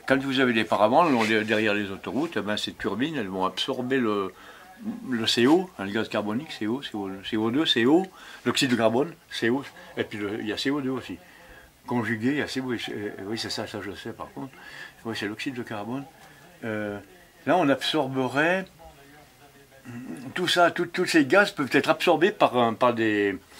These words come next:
des, des turbines aspirantes le long de l'autoroute, le long des parapets, comment ça s'appelle, des protections pour les villages le long des autoroutes, là, comme on a par en bas. Alors, quand le camion il passe ou les voitures passent,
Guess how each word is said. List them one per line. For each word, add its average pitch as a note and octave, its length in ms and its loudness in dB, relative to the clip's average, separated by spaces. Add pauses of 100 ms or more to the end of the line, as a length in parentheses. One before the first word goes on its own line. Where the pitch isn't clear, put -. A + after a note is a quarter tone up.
(340)
des, A#2 360 2
des G#2 220 -6 (100)
turbines F3+ 720 2 (380)
aspirantes D#3 840 2 (240)
le B2 120 6
long E3+ 200 6
de D#3+ 40 2
l'autoroute, B2+ 520 0
le B2 180 4
long D#3+ 140 2
des C3 100 -2
parapets, A#2 420 0 (200)
comment C3+ 160 -4
ça B2 80 -4
s'appelle, A2+ 260 -4
des E2 340 -8 (640)
protections C3 600 2
pour A2 240 -2
les G#2 100 0
villages A#2 360 2
le G#2+ 80 -2
long G#2+ 180 -2
des F#2+ 160 -6
autoroutes, A#2+ 480 -2
là, C#3+ 260 2 (260)
comme C3 140 2
on C3+ 120 6
a B2+ 80 6
par A2+ 160 4
en A2 160 2
bas. D#3 280 4 (300)
Alors, D#3+ 420 0
quand F#3 220 0
le E3+ 60 2
camion C#3+ 340 4
il A#2+ 80 2
passe C#3+ 240 0
ou A#2+ 60 2
les G#2+ 80 0
voitures G#2 360 -2
passent, F#3 320 0